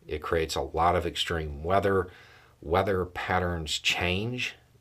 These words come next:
to the point where places that were, uh, you know, incredibly fertile, well, they may not be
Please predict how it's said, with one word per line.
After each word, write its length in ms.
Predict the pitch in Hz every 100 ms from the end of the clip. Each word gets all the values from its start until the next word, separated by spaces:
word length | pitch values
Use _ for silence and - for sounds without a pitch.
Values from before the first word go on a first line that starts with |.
| _
to 200 | - 98
the 120 | 85 80
point 500 | - 95 90 - 90
where 320 | 85 80 - - - - - _ _
places 680 | - 107 104 - 95 87 87
that 280 | 92 87 -
were, 400 | 87 87 85 82
uh, 260 | 73 67 - - _ _ - -
you 120 | 90
know, 280 | 82 73 80
incredibly 640 | - 90 - - 92 90 80
fertile, 560 | - 85 101 127 117 - _ _ _ _ _ _ -
well, 120 | 82
they 100 | 82
may 160 | 82 80
not 240 | 80 85
be 220 | - -